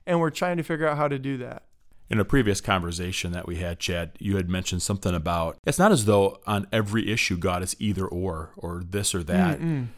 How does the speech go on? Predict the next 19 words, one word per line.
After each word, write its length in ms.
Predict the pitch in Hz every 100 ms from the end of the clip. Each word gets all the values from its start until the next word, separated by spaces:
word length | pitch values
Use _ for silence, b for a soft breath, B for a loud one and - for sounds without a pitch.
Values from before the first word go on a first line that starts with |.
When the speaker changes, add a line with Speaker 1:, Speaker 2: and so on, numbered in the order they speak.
| -
Speaker 2:
One 200 | - 170 190
thing, 160 | 95
I 60 | 101
mean, 160 | 101
you, 160 | 104 110
you 140 | -
think 220 | 107 139 151
about 220 | 98 82
ourselves 400 | 80 - 76 87
in 80 | 95
our, 100 | 87
in 160 | 101
our 100 | 92
limited 540 | 87 92 110 120 - 98
understanding. 840 | 95 85 - - 87 90 78 78 - _
Here 260 | - 120 117
we 180 | 107 95
are, 540 | 85 87 73 69 92 - - _
these 260 | - 87 -